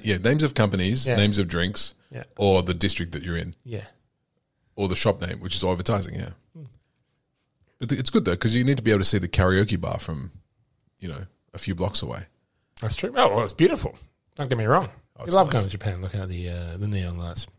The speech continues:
Speaker 1: I do.
Speaker 2: We all do. That's why we go there. We go there for the advertisements.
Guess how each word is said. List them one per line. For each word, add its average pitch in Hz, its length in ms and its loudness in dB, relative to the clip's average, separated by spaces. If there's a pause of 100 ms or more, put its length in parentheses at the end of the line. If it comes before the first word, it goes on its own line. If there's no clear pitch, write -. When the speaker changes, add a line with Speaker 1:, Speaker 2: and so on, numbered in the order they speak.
(540)
Speaker 1:
I 110 100 2
do. 92 240 4 (560)
Speaker 2:
We 131 100 4
all 156 140 10
do. 110 80 0
That's - 1040 -20
why 135 100 6
we 120 100 4
go 101 160 -4
there. 82 200 -10 (1000)
We 120 80 -4
go 156 160 8
there 151 80 10
for - 120 -2
the 113 120 2
advertisements. 98 600 -6